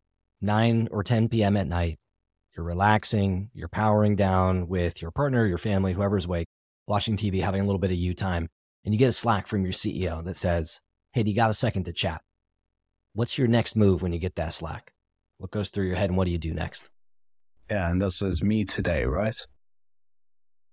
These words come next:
Speaker 1: This is you today
Speaker 2: Me
Speaker 1: with alerts turned on.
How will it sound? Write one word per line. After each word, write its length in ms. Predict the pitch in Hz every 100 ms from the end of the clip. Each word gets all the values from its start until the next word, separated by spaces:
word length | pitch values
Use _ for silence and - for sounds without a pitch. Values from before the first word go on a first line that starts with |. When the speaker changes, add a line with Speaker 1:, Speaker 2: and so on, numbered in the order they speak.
| _ _ _ -
Speaker 1:
This 100 | 92
is 140 | 90
you 180 | 120 147
today 280 | 127 127 120
Speaker 2:
Me 20 |
Speaker 1:
with 160 | 107
alerts 420 | 101 98 113 107 -
turned 320 | 107 98 92
on. 340 | 90 87 85